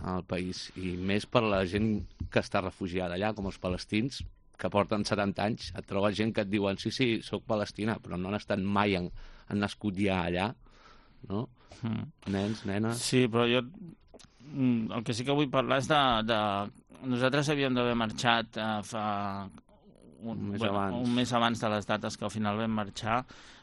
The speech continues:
Speaker 2: però el dia abans de marxar hi va haver una manifestació als carrers de Beirut on, on hi van haver-hi sis morts i, clar, i el clima, i veient les imatges el dia següent, les notícies, era de,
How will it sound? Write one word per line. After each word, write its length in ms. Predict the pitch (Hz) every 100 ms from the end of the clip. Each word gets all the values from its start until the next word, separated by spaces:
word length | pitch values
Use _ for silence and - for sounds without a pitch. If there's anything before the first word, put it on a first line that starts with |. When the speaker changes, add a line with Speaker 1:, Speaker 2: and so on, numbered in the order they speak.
| -
Speaker 2:
però 220 | - 110 104
el 80 | 101
dia 160 | 110 113
abans 220 | 117 110
de 80 | 120
marxar 320 | 113 107 120
hi 60 | 123
va 80 | 123
haver 100 | 120
una 160 | 117
manifestació 920 | 107 107 107 104 101 - 95 - 113 113 113
als 580 | 110 104 104 104 101 -
carrers 300 | 107 110 104
de 60 | 107
Beirut 460 | 104 107 113 113 120
on, 400 | 101 101 98 95
on 460 | - 101 101 101 98
hi 140 | 98
van 480 | 101 101 101 104 101
haver-hi 240 | 104 104
sis 300 | 101 113 95 101
morts 460 | 98 120 131 - - - - - - - _ _ -
i, 420 | 117 104 104 104
clar, 280 | - 113 104
i 80 | 104
el 140 | 101 101
clima, 400 | - 113 113 113
i 60 | 107
veient 260 | 104 104
les 200 | 107 -
imatges 380 | 110 107 - 107
el 100 | 104
dia 160 | 104 104
següent, 460 | 95 98 104 110 110
les 140 | 101
notícies, 560 | 104 98 110 - 113 110
era 200 | 107 101
de, 180 | 104 98